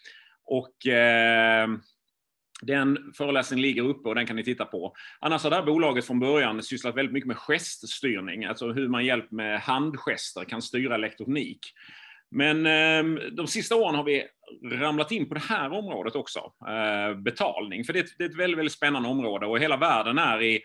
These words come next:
i ganska snabb, eh, omvälvning. Jag, jag ordnade en,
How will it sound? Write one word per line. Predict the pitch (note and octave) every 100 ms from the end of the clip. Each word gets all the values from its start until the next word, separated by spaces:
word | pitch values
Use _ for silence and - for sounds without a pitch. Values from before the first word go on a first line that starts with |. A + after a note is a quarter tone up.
| - - _ -
i | B2 B2 A#2+
ganska | C#3 E3 F3+ C3
snabb, | - F3+ D#3 A2+ G#2
eh, | G#2 G2+ G2+
omvälvning. | D3+ E3+ E3 A#2 E2+ E2+ F2+ F2+ - A2+ - _ -
Jag, | G#2+ A#2 A2+ -
jag | B2 C3
ordnade | D#3 C#3+ B2
en, | A#2+